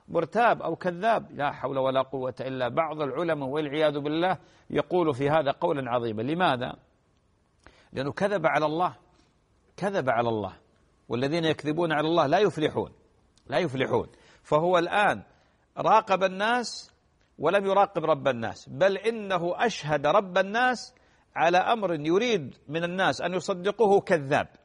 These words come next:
نسأل الله العافية. فيا أخي الفاضل أبو صالح،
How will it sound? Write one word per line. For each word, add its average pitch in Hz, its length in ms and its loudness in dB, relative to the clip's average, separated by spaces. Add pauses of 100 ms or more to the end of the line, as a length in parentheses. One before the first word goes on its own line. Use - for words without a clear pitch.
(320)
نسأل 165 340 -4
الله 156 200 0
العافية. 110 420 -2
فيا 196 320 0
أخي 175 140 -2
الفاضل 160 380 2
أبو 151 160 -4
صالح، 185 400 2